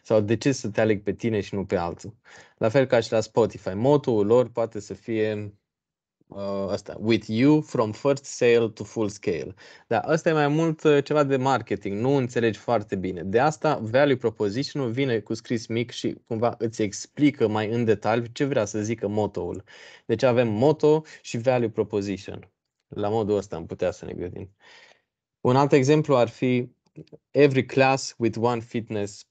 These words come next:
pass". Ăsta e moto-ul. Dar după zice jos, "Committing is hard, so don't. Work out at any gym, try any workout and do it all with one app.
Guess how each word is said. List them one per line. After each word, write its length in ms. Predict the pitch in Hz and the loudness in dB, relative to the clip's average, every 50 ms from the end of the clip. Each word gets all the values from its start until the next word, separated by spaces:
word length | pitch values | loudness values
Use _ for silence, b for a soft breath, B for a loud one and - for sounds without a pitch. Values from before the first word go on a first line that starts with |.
| _ | _
pass". 340 | - 110 87 - - - - | -4 -4 -4 -4 -8 -16 -10
Ăsta 280 | - 147 151 - - 139 | -6 -6 -6 -4 -4 -4
e 60 | 123 | -4
moto-ul. 600 | 120 120 110 95 92 - 71 - 92 95 - _ _ _ _ _ _ _ | -4 -4 -4 -6 -6 -8 -12 -14 -14 -14 -16 _ _ _ _ _ _ _
Dar 240 | - 117 113 110 110 | -4 -2 -2 -2 -2
după 480 | 117 170 175 - 160 156 151 156 - - | -2 -4 -2 0 2 2 2 0 -2 -8
zice 300 | - 131 139 143 - 139 | -10 -8 -8 -4 -2 -2
jos, 260 | 123 113 107 90 - - | -2 -2 -2 -4 -6 -6
"Committing 500 | - - 123 147 156 147 - 156 143 127 | -6 -4 -2 -2 -2 -2 -2 -4 -2 -2
is 160 | 127 120 - | -4 -4 -4
hard, 280 | - 98 - - - | -4 -6 -6 -6 -8
so 260 | - - - 139 135 127 | -12 -8 -4 -2 -2 0
don't. 380 | 123 110 92 78 - - - - | 2 0 0 0 -2 -10 -12 -4
Work 300 | 123 139 151 135 - - | 0 2 2 2 2 2
out 360 | 120 120 120 120 120 - - B B B B B | 2 2 2 2 -2 -6 -14 B B B B B
at 180 | B 107 107 - | B -6 -4 -2
any 280 | 110 117 120 110 92 90 | -2 -2 -2 -2 -4 -4
gym, 340 | 95 107 113 113 113 113 | -2 -2 -2 -2 -4 -8
try 420 | - - - 127 120 123 - - 123 | -8 -6 -2 -2 0 0 -2 -2 -2
any 140 | 127 120 107 | -2 -2 0
workout 520 | 98 104 107 104 - - 101 101 98 101 | 0 0 0 0 0 -2 -2 -2 -2 -4
and 240 | - 98 104 104 101 | -6 -8 -6 -4 -2
do 120 | 110 110 | 0 0
it 120 | 107 104 - | 0 0 0
all 280 | - 113 113 110 113 - | 0 2 2 2 0 -2
with 260 | 113 107 104 98 101 - | -4 -4 -4 -4 -2 -2
one 220 | 107 104 98 - | -2 -2 -2 -4
app. 260 | 80 76 - - - | -6 -8 -10 -10 -14